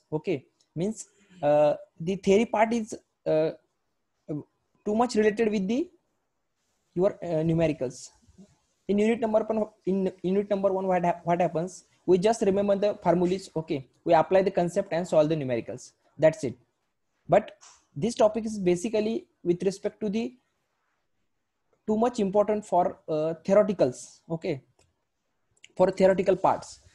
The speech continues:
sometimes they ask the, uh, methods for six marks directly. Out of three methods, definitely there is one method to ask from unit number one for six marks. Okay, so let's see what are the contents,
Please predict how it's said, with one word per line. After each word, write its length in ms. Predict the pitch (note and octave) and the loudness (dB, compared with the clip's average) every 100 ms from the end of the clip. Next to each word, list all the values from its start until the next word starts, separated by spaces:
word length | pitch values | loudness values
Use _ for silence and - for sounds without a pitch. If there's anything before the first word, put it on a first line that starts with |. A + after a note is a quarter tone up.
| _ | _
sometimes 460 | - F#3 F3+ G#3+ F#3 | -4 0 2 2 4
they 100 | G3+ | 4
ask 340 | E3 F#3+ - | 4 0 -2
the, 360 | F3+ G3 G3+ G3 | -8 -6 -4 0
uh, 140 | D#3+ | 2
methods 540 | D#3+ E3+ E3+ G3+ F#3+ - _ _ | 2 2 4 2 2 -12 _ _
for 140 | A#3 | -2
six 260 | A3+ F3 - | 0 -4 -2
marks 260 | F3 F3+ | -4 -2
directly. 500 | D#3+ D#3+ E3+ E3+ G3+ - _ _ _ _ _ _ _ _ | 0 2 0 -2 -6 -10 _ _ _ _ _ _ _ _
Out 200 | D#3 F3+ A#3+ | 2 4 2
of 120 | A#3 | 0
three 140 | A#3 | 0
methods, 400 | A3+ G#3+ A3+ B3 _ _ _ _ - | 2 2 -2 -2 _ _ _ _ -4
definitely 680 | C3+ G#3+ B3 A#3+ A#3 B3 - _ _ _ _ - | 0 2 2 0 0 -4 -8 _ _ _ _ -4
there 200 | F3 G#3 | 0 2
is 120 | A3 | 2
one 260 | F#3 G3+ A3+ | 2 2 2
method 360 | G#3+ G#3+ G#3+ - | 2 4 2 0
to 100 | - | -2
ask 460 | - F3+ G#3 - - | 4 4 4 -2 -6
from 160 | G3 F#3 | -2 0
unit 260 | F#3 F#3+ | 2 0
number 260 | F#3+ F3+ F3+ | -2 0 2
one 240 | E3+ F#3 A3 _ | 2 -2 -8 _
for 180 | - F3+ | -2 -2
six 300 | - F3+ - | 0 -4 -4
marks. 340 | B2+ A#2+ - _ _ _ - | -10 -12 -18 _ _ _ -6
Okay, 240 | F#3 B3+ - _ _ _ | -6 -6 -10 _ _ _
so 500 | - A3+ G#3+ A3 - | -8 -2 2 0 0
let's 240 | F3 A3+ - | 2 2 2
see 240 | B3+ C#4+ - - - _ - _ _ | -2 -2 -8 -20 -20 _ -20 _ _
what 180 | - F3+ | 2 2
are 100 | G#3 | 0
the 80 | A3 | 2
contents, 640 | G3 F#3 G#3+ A3 G#3 - | 2 4 2 2 -2 -16